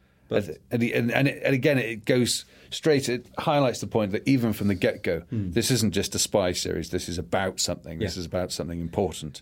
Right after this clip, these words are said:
Speaker 1: But, I mean, if you were casting for a butler at the time, you'd probably go with the Agatha Christie style old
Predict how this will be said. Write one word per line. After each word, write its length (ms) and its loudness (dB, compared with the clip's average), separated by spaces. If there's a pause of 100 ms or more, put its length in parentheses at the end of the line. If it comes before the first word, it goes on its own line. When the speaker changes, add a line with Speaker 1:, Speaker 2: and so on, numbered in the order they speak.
(120)
Speaker 1:
But, 180 2
I 40 -2
mean, 180 2
if 160 -8
you 80 2
were 60 -4
casting 400 -2
for 100 -2
a 20 0
butler 320 -2
at 80 -12
the 80 -18
time, 460 -6 (240)
you'd 280 -6
probably 220 2
go 180 4
with 160 2
the 220 2
Agatha 300 0
Christie 380 -4
style 460 -2
old 360 0